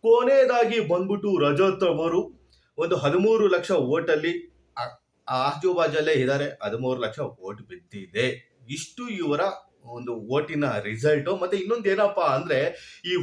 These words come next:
ಓಟ್ ಹಾಕ್ತಿರಲ್ಲ ಪ್ರತಿದಿನ ತೊಂಬತ್ತೊಂಬತ್ತು ಓಟ್ ಅಂತ, ಆ, ಮೈಂಡಲ್ಲಿ ಇಟ್ಕೊಳಕ್ ಹೋಗ್ಬೇಡಿ. ಈ ವಾರದ ಏನಿರುತ್ತೋ, ಈ ವಾರದ ಓಟ್ ಬಂದ್ಬಿಟ್ಟು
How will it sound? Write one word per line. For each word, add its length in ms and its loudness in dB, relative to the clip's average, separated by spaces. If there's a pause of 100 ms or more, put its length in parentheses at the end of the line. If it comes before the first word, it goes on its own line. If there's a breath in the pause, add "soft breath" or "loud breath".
ಓಟ್ 240 4
ಹಾಕ್ತಿರಲ್ಲ 600 2
ಪ್ರತಿದಿನ 560 -4
ತೊಂಬತ್ತೊಂಬತ್ತು 840 -4
ಓಟ್ 340 0
ಅಂತ, 280 0 (640 loud breath)
ಆ, 220 4
ಮೈಂಡಲ್ಲಿ 420 0
ಇಟ್ಕೊಳಕ್ 360 0
ಹೋಗ್ಬೇಡಿ. 400 -2
ಈ 260 -8
ವಾರದ 460 -2
ಏನಿರುತ್ತೋ, 600 -4
ಈ 140 -6
ವಾರದ 340 -2
ಓಟ್ 320 -2
ಬಂದ್ಬಿಟ್ಟು 640 -4